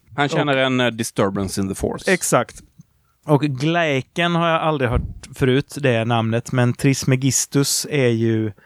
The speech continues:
Speaker 2: Normalt sett är det ju ett prefix till, eh, Hermes Trismegistus, som man i antika Grekland, eh, kallade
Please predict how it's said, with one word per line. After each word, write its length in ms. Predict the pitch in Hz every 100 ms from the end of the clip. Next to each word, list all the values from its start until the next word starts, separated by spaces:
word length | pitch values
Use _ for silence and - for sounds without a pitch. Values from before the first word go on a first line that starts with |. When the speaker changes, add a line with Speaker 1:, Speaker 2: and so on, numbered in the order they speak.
| _ _ _ _ _ _ _ _
Speaker 2:
Normalt 580 | 160 135 135 131 120 117
sett 300 | - 123 -
är 120 | 127
det 80 | 120
ju 200 | 117 113
ett 220 | 107 _ - -
prefix 540 | - 113 117 104 - -
till, 380 | - 110 107 104
eh, 280 | 104 104 110 113 _ - 131 110
Hermes 720 | - 147 117 104 113 156 -
Trismegistus, 1040 | - 156 - 147 139 110 - 120 113 - - 117 113 107 104 113
som 160 | 123
man 200 | 117 113
i 480 | 120 110 107 120 117
antika 400 | - 120 123 107
Grekland, 720 | 110 120 113 - 120 123 131 123 127
eh, 760 | 127 110 113 110 110 113 117 120 120
kallade 720 | 127 120 113 107 107 107 107